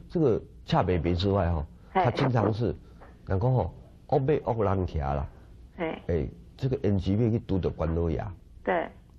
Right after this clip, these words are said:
Speaker 1: 所以这个通常会被七煞把他给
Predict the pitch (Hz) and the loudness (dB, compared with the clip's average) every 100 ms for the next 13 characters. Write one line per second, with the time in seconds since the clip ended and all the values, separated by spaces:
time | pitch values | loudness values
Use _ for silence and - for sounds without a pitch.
0 | - - 139 127 139 104 - - - - | -8 0 2 4 4 2 -2 -20 -20 -20
1 | - - 208 180 110 120 139 127 123 - | -8 2 4 4 2 4 2 2 0 -2
2 | - - - 185 170 165 110 - - - | -20 -10 -2 0 2 2 0 -2 -16 -2
3 | 90 95 | -2 0